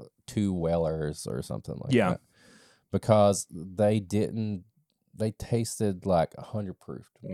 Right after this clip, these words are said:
Speaker 2: Mm-hmm.
Speaker 1: Maybe, like, one oh seven, like, Weller
Speaker 2: Yeah.
Speaker 1: one oh seven.
Speaker 2: But, you know, C nine twenty-three was my best bourbon of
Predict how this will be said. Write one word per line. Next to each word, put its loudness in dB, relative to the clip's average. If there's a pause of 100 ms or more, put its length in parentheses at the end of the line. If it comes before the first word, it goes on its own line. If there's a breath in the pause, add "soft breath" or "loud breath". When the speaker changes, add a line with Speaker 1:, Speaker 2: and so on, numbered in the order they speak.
(120)
Speaker 2:
Mm-hmm. -10 (1900)
Speaker 1:
Maybe, -2
like, -2
one -4
oh -6
seven, -8
like, -18
Weller -4
Speaker 2:
Yeah. -4
Speaker 1:
one -6
oh -8
seven. -12 (580 soft breath)
Speaker 2:
But, 4 (260)
you 6
know, 8
C 6
nine 6
twenty-three 6
was -2
my 0
best 2
bourbon -2
of -12